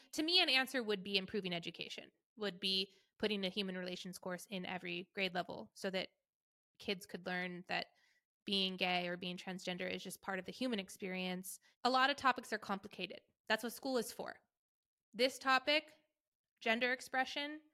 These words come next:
and the fact that there aren't just two genders, but maybe there could be more than two categories, it's fine. We can handle it. Okay? They're still changing how they teach math in school,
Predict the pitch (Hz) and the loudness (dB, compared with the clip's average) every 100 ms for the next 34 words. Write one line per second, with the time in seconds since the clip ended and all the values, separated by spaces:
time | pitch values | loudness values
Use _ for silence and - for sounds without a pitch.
0 | _ _ - 220 226 226 226 - 233 220 | _ _ -2 -2 2 4 4 2 -2 -2
1 | 214 220 214 - 233 - - 247 240 240 | 0 0 0 -2 -4 -4 -4 0 2 2
2 | 240 262 254 - - - - - 233 247 | 2 0 -2 -12 -10 -6 -6 0 4 6
3 | 254 240 233 247 214 226 220 208 226 254 | 6 2 2 0 -2 0 0 2 4 2
4 | - 269 - 277 285 277 269 294 302 330 | 0 -4 -2 -2 2 2 2 2 2 0
5 | 339 - _ _ _ _ _ _ - - | -4 -12 _ _ _ _ _ _ -6 -4
6 | - 202 - - _ _ _ _ _ _ | 0 0 -2 -10 _ _ _ _ _ _
7 | _ _ _ 220 240 233 202 185 - - | _ _ _ -2 -2 -2 -2 -4 -8 -14
8 | _ _ _ _ _ _ _ _ _ _ | _ _ _ _ _ _ _ _ _ _
9 | _ _ _ _ - 214 240 _ _ _ | _ _ _ _ 2 2 2 _ _ _
10 | _ _ _ _ _ _ _ _ 214 220 | _ _ _ _ _ _ _ _ 0 0
11 | - 269 277 277 - - 254 269 262 247 | 2 4 4 2 -2 -2 0 0 -2 0
12 | 247 240 226 262 240 208 220 247 233 - | 2 2 2 0 -2 2 6 6 6 2
13 | - _ _ _ - 220 214 - 202 202 | -18 _ _ _ -6 -4 -4 -2 2 2
14 | 226 | 0